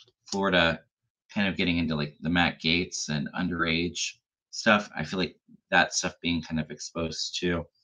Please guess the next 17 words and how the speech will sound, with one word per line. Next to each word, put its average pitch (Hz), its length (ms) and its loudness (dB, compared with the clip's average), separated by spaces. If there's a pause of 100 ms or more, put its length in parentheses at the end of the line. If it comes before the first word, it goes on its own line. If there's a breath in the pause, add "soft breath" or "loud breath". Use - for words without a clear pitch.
(760 soft breath)
It's - 200 0
like, 92 120 6
it's 87 160 0
big 101 300 2
momentum, 87 640 4
big 90 240 -2
things 90 320 0
coming 78 320 0
out - 180 -2
from 76 240 0
it. 76 100 2 (1800)
You 98 140 2
have 90 100 4
the 90 80 0
secrets, 104 600 2
the 85 100 0
moon, 98 520 2